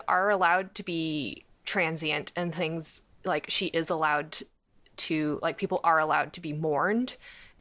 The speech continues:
And, like, that's just kind of, like, a reminder for her is, like, things don't have to live forever and that, yeah, it's gonna suck, but also, like, the natural cycle of things is something that is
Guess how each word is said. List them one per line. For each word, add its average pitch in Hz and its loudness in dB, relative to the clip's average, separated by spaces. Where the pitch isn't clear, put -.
And, 151 0
like, 139 -2
that's - 0
just - -6
kind 170 -4
of, 160 -2
like, 160 -6
a 165 2
reminder 156 2
for - -4
her 151 2
is, 156 -2
like, - -4
things 269 0
don't 190 2
have 202 -2
to 220 -4
live 214 0
forever 220 2
and 175 0
that, - -6
yeah, 233 4
it's - -16
gonna 226 -2
suck, - -2
but 170 4
also, 160 2
like, 156 0
the 196 2
natural 160 0
cycle 151 -2
of 165 -6
things 147 -2
is 160 0
something 151 -2
that 147 2
is - -8